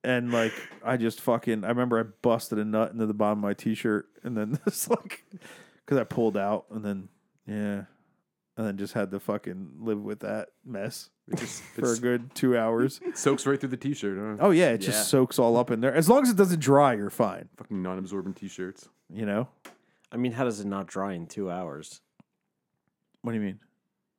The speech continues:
Speaker 3: You said you had to live with it
Speaker 1: Oh,
Speaker 3: for
Speaker 1: well, like,
Speaker 3: two
Speaker 1: until I got
Speaker 3: hours.
Speaker 1: home. I just meant, like, in the, there was, like, the intermediate time, and then, like, you know,
Speaker 3: Right.
Speaker 1: you get home, whatever.
Speaker 3: Right, right.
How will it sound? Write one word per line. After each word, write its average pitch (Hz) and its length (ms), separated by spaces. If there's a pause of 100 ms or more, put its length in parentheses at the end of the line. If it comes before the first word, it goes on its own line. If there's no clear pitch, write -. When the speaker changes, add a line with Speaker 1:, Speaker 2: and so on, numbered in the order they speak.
Speaker 3:
You 110 100
said 127 220
you 113 80
had 107 100
to 104 80
live 110 160
with 107 120
it - 20
Speaker 1:
Oh, 233 100
Speaker 3:
for 185 60
Speaker 1:
well, 185 80
like, 180 100
Speaker 3:
two 180 80
Speaker 1:
until 214 160
I 175 60
got 151 60
Speaker 3:
hours. 165 80 (100)
Speaker 1:
home. 147 80
I 185 80
just 175 160
meant, 156 180
like, 139 320
in 156 140
the, 143 320
there 156 100
was, 151 160
like, 139 160
the 120 160
intermediate 135 560
time, 110 500
and 113 160
then, 113 160
like, 107 220
you 110 80
know, 101 160
Speaker 3:
Right. 101 220
Speaker 1:
you - 0
get 101 140
home, 101 300
whatever. 92 460 (240)
Speaker 3:
Right, 87 320
right. 76 220